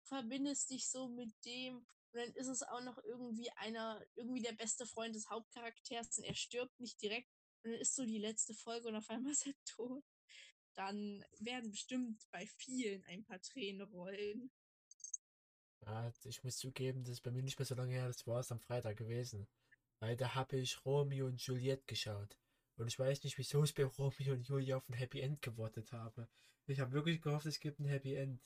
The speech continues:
Speaker 2: Weil es war einmal ein Anime, da war auch ein bisschen anders geschrieben, da gab's zum Beispiel auch fliegende Pferde und so weiter. Und die Geschichte wurde alles erzählt.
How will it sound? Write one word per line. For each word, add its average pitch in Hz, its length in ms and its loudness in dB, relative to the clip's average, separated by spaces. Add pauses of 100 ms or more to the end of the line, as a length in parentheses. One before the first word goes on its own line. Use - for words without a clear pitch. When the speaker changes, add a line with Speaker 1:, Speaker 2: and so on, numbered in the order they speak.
(160)
Speaker 2:
Weil 127 120 2
es - 120 -4
war 120 160 2
einmal 120 320 2
ein - 60 -6
Anime, 160 460 2
da 131 140 4
war 131 200 6
auch - 80 -6
ein - 60 -20
bisschen 113 160 2
anders 113 200 -2
geschrieben, 143 400 -2
da 131 80 -4
gab's 120 220 0
zum 127 80 -2
Beispiel 117 220 0
auch - 60 -6
fliegende 113 360 -6
Pferde 139 360 4
und 135 100 2
so 127 180 -4
weiter. 131 440 2 (920)
Und 127 280 0
die 131 60 2
Geschichte 139 360 4
wurde 139 200 6
alles 135 220 2
erzählt. 131 460 2